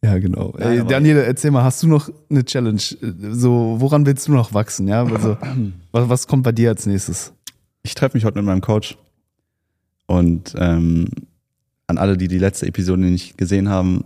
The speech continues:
Speaker 2: äh, wir haben ein bisschen über Bodybuilding gesprochen und,
Speaker 1: Uh.
Speaker 2: äh, Luis hat mich so ein bisschen gefragt, so, wieso ich kein Bodybuilding mache.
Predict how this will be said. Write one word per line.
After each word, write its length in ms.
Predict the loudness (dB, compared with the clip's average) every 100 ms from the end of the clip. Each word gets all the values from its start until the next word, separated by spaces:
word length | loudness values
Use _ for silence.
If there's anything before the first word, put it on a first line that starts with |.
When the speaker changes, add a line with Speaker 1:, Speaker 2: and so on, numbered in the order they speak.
| -10 _ _ -4
Speaker 2:
äh, 60 |
wir 360 | -2 0 -2 0
haben 80 | 0
ein 40 |
bisschen 220 | -2 -4
über 200 | -6 -6
Bodybuilding 500 | -6 -4 -2 0 -2
gesprochen 540 | -2 -2 -4 -4 -8 -4
und, 300 | -2 0 -2
Speaker 1:
Uh. 60 | -4
Speaker 2:
äh, 180 | -6
Luis 220 | -6 -6 -6
hat 100 | -4
mich 120 | -4
so 80 | -4
ein 60 |
bisschen 220 | -4 -6
gefragt, 340 | -6 -4 -4 -4
so, 260 | -2 -2 -6 _ _ -6
wieso 120 | -4
ich 80 | -2
kein 180 | -2 0
Bodybuilding 440 | 0 0 0 0
mache. 320 | -2 -2 -6